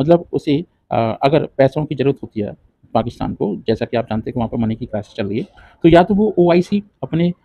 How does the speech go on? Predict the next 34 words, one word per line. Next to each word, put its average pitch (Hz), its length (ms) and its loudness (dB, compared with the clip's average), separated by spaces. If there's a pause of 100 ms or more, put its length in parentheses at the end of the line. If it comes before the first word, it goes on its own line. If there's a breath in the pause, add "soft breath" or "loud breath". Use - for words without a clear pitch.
(160)
अ, 127 40 0
मुस्लिम 160 440 0
countries 143 540 -2
के - 220 -4
organization 131 500 0
देशों 107 260 -2
के 127 100 -4
पास 120 220 -2
जाता 120 180 -4
है, 123 80 -2
या 170 100 0
चाइना 120 320 -4
के 127 80 0
पास 120 160 -4
जाता 117 200 -6
है, 143 60 -4
या 208 200 -2
आईएमएफ़, 98 320 -4 (320 soft breath)
बस 160 180 -4
तीन 170 140 2
लोग 127 180 2
हैं। 104 120 -6 (180)
अभी 185 160 2
अमेरिका 156 420 -2
के 143 80 -6
साथ 160 140 -2
उसका 143 220 -4
कोई 131 140 -2
matter 117 200 -4
नहीं, 185 140 0
क्योंकि 170 200 -4
आप 143 140 0
जानते 131 260 -4
हैं 190 60 -6